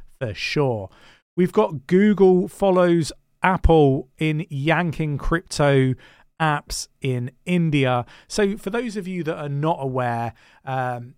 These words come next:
India is clamping down just like the U K, perhaps a little bit stronger in their approach than the U K, but, uh,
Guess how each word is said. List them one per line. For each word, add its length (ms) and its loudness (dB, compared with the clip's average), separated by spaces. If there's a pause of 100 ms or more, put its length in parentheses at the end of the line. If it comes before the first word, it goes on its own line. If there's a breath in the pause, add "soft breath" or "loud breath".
India 480 -2
is 220 -4
clamping 580 -4
down 440 -2
just 220 -8
like 280 -6
the 100 -8
U 240 -8
K, 380 -4
perhaps 280 -8
a 60 -6
little 300 -6
bit 180 -10
stronger 680 -4
in 180 -6
their 200 -4
approach 580 -2
than 200 -8
the 100 -6
U 220 -4
K, 340 -4 (340 loud breath)
but, 120 -6
uh, 100 -6